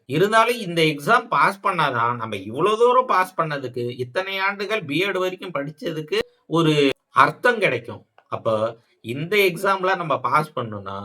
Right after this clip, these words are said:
நமக்கு தகுதி மதிப்பெண்கள் நாற்பது சதவீதம், நாற்பத்தஞ்சு சதவீதம் வச்சாலே போதும்.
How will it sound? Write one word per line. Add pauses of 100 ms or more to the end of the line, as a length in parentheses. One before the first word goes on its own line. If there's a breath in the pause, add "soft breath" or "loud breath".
(320)
நமக்கு (100)
தகுதி
மதிப்பெண்கள் (160)
நாற்பது
சதவீதம்,
நாற்பத்தஞ்சு
சதவீதம்
வச்சாலே
போதும்.